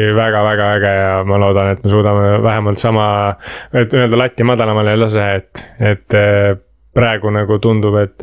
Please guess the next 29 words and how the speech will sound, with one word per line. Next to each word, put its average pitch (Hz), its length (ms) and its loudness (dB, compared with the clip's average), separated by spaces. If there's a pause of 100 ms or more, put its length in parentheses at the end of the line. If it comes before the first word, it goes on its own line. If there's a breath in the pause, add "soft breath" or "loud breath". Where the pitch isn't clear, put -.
on 120 400 2
siuksed 120 280 0
põnevad 120 360 0
ajad 110 240 -2
meil 104 240 0
endal 110 360 0
nii-öelda 101 240 0
podcast'i 107 480 -2
sees, 104 280 0
et, 101 240 -4
äh, 104 720 -2 (400 loud breath)
mitte 127 240 2
üldse 127 200 0
halvas 113 280 0
mõttes, 107 280 -2
vaid 107 200 0
nagu 107 240 2 (240)
pigem 110 240 0
võimalusi, 107 500 0 (220)
äh, 104 1400 -2
tuleb 107 280 0
päris 110 280 0
ägedaid, 104 460 0
et - 100 -2
see, 113 380 0
<laughs> - 260 -2
see 139 160 0
on 120 80 0
niuke 113 400 2